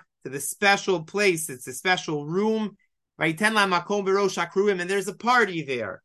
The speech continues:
And he puts them at the head of the table. V'heima Kishloshim Ish, and they're about thirty people.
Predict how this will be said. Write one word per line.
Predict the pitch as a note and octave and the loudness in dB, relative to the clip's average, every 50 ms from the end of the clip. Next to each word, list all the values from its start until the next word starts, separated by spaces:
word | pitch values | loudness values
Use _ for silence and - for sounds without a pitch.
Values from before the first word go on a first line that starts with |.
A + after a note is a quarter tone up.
| _ _ _ _ - | _ _ _ _ -8
And | F3 F#3+ | -6 -6
he | G3 | -6
puts | D#3+ - A#3 A3+ A3+ | -2 0 0 0 2
them | A#3 A3 | 2 0
at | G#3+ G3+ | 0 2
the | G#3 G3 | 2 0
head | F#3 F3+ A3+ B3 B3+ A#3 | 2 4 4 4 6 6
of | A3+ G3 | 4 4
the | G#3 F#3+ | 2 0
table. | G3 - G3+ G3 F#3+ F#3 E3 C#3+ A2 F2+ - - _ _ _ _ _ _ _ _ _ _ _ _ _ _ _ _ _ - | 0 -2 -2 0 0 0 0 -4 -8 -12 -14 -16 _ _ _ _ _ _ _ _ _ _ _ _ _ _ _ _ _ -16
V'heima | A#2 B2+ D3+ F3+ G3 F#3+ E3+ D#3 | -10 -6 -4 -2 -2 -2 -4 -6
Kishloshim | D#3 D3+ - F3 F3 D#3+ E3+ B2+ | -8 -8 -10 -10 -10 -10 -10 -10
Ish, | A2 - | -10 -10
and | - D3+ | -10 -8
they're | F3 | -4
about | F3 F3+ F3+ F3+ F3 | -2 -2 -2 -2 -2
thirty | F#3 F3 D#3+ D3+ | -4 -4 -4 -6
people. | - - A#2 G2+ - - D#2 F2+ - | -8 -10 -12 -14 -14 -16 -20 -20 -20